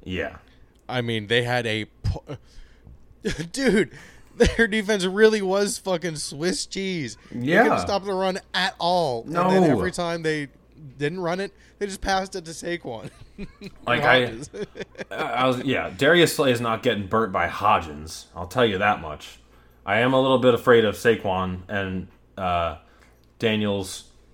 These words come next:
Speaker 1: you know, ability to run, but I also wouldn't be surprised if we're going in, we're, we're going into the third quarter and it's just not even close. <laughs> Even though I said I'm not guaranteeing a win,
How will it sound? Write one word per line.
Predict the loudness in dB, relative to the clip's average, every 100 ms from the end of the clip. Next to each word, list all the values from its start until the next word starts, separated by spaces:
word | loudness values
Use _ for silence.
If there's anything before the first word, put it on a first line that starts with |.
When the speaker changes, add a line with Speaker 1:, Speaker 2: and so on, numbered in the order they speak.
| _ _ _ _
Speaker 1:
you | -6 -4
know, | 0
ability | 2 4 2
to | -2
run, | -2 -2 -2
but | 0
I | 2 0 -4 -10 -6
also | -6 -2 -2 -2 -8 _
wouldn't | -10 -10
be | -10
surprised | -12 -10 -4 -4 -4 -10
if | -14 -16 _ _ -12
we're | -8
going | -6 -6 -6 -8
in, | -10 -10
we're, | -8
we're | -6 0
going | 0 0
into | -2
the | -6
third | -6 -6 -6
quarter | -8 -6 -8
and | -10
it's | -12 -14 -14
just | -14 -14
not | -16 -18
even | -20
close. | -20 -20 -20 -20 _ _ -20 -20 _ _ _
<laughs> | -12 -10 -12 -14 -14 -12 -10
Even | -4 -2
though | 0
I | -2
said | -2 -2
I'm | 0
not | 0 -2
guaranteeing | -4 -4 -6 -8 -8
a | -8
win, | -8